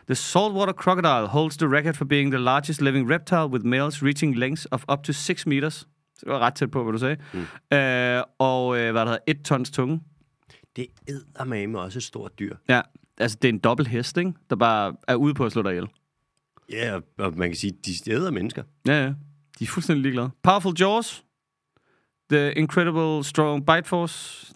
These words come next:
Speaker 1: Den stærkeste. Yep. Nej, jeg tænker, vi prøver.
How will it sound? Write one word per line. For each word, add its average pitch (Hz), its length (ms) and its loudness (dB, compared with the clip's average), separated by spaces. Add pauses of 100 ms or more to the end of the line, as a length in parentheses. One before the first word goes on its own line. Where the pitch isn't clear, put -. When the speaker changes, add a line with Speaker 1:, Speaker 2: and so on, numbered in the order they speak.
Speaker 1:
Den 127 140 -2
stærkeste. 156 600 -2 (180)
Yep. 165 160 -2 (840)
Nej, 101 220 0
jeg 92 100 -8
tænker, 80 220 -6
vi 78 100 -8
prøver. - 180 -8